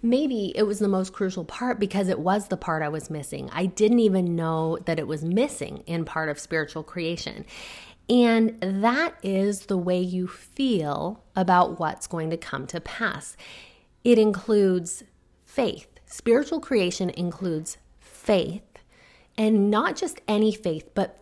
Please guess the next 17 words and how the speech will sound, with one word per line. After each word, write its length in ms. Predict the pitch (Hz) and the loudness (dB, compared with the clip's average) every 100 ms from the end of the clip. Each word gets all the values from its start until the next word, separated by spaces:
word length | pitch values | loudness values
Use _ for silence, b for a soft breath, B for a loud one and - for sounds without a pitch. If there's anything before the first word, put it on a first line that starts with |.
| - | 4
faith 360 | 247 247 240 - | 4 4 0 -14
so 720 | - - - 240 247 285 302 - | -14 -12 -2 2 4 4 2 -2
vivid 500 | 190 202 208 180 170 | 0 4 4 2 -2
that 280 | 170 165 - | -4 -4 0
this 280 | 269 330 - _ | 2 0 -6 _
thing 520 | - 247 202 147 143 - | -2 2 2 0 -6 -8
that 100 | - | -4
you're 180 | 160 196 | 0 2
creating 760 | 190 - 185 165 160 165 190 202 | 0 -2 -2 0 -2 -2 -4 -4
becomes 520 | 190 185 - 185 185 | -4 -4 -2 -2 -2
so 720 | - - 254 220 240 254 269 269 | -4 -4 0 4 6 4 2 -4
real 560 | - 196 214 226 240 254 | -8 -2 2 4 4 2
to 200 | 254 - | 0 -4
you 460 | 170 151 131 110 180 B B | -4 -4 -6 -6 -8 B B
that 120 | - 180 | -2 0
you 320 | 190 220 240 | 2 2 0
can 240 | - 247 | 0 -2